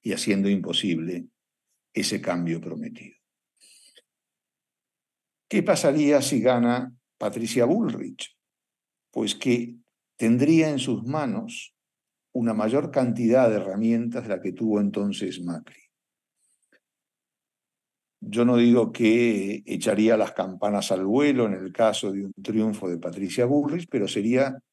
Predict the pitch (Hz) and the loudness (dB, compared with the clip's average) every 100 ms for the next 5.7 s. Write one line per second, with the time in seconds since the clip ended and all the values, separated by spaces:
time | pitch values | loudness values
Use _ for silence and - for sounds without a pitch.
0 | _ _ 117 123 127 127 160 156 143 139 | _ _ -8 -2 -2 -2 -4 -6 -6 -6
1 | 127 147 127 - 117 151 123 - - - | -2 -4 -4 -6 -4 -4 -6 -12 -16 -16
2 | - _ _ _ _ _ _ _ _ _ | -18 _ _ _ _ _ _ _ _ _
3 | _ 123 104 98 95 95 135 165 101 87 | _ 2 4 4 2 4 4 4 2 -2
4 | - - _ _ _ _ _ _ 123 98 | -8 -18 _ _ _ _ _ _ -6 -4
5 | 95 107 104 127 113 101 85 | -2 2 4 4 4 2 0